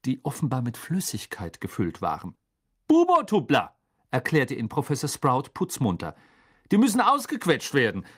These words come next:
Dann sammelt ihr den Eiter?“ „Den was?“, sagte Seamus Finnegan angewidert. „Den Eiter, Finnegan, den Eiter“,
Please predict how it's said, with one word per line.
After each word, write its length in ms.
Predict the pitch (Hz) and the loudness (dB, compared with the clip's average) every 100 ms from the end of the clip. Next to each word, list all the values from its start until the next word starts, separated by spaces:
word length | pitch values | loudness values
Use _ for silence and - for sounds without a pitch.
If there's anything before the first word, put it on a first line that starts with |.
| _ | _
Dann 180 | 165 160 | -2 2
sammelt 360 | 190 240 285 | 2 2 0
ihr 100 | 226 | 0
den 180 | 170 160 | 2 2
Eiter?“ 600 | 151 151 156 254 311 285 _ _ _ _ _ _ - | 0 0 2 2 2 -2 _ _ _ _ _ _ -2
„Den 220 | 131 95 | 0 2
was?“, 480 | 127 247 370 - - - | 2 0 -4 -12 -14 -10
sagte 320 | 117 123 143 | -4 -4 -4
Seamus 400 | - 147 123 - | -4 0 0 -2
Finnegan 380 | - 135 110 143 | -2 -2 0 -2
angewidert. 680 | 135 131 123 135 165 190 - _ _ 208 | -2 -2 -2 -4 -6 -8 -14 _ _ 0
„Den 140 | 226 | 2
Eiter, 420 | 247 440 381 196 | 2 2 0 -2
Finnegan, 520 | 127 147 113 101 80 - _ _ | 0 -2 0 -2 -4 -12 _ _
den 140 | 254 330 | 0 2
Eiter“, 500 | 359 381 180 110 | 2 2 -2 -4